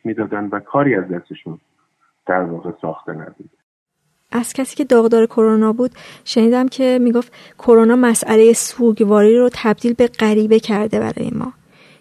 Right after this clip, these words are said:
Speaker 2: این برای احسان هم مسئله بزرگی بوده.
Speaker 1: یعنی ما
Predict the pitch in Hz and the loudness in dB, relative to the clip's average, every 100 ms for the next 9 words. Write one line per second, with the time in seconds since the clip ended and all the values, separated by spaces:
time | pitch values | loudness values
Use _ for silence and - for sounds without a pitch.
0 | - 262 277 254 269 262 233 - 254 254 | -6 -2 0 0 0 0 -2 -2 -4 -2
1 | 269 254 220 - 226 226 240 220 220 202 | 0 0 0 -2 -2 0 2 2 2 0
2 | 208 214 - - 240 _ _ _ _ _ | -2 -4 -10 -12 -16 _ _ _ _ _
3 | _ _ _ _ _ _ - 87 90 98 | _ _ _ _ _ _ -12 -8 -6 -2
4 | 104 110 117 | 0 2 0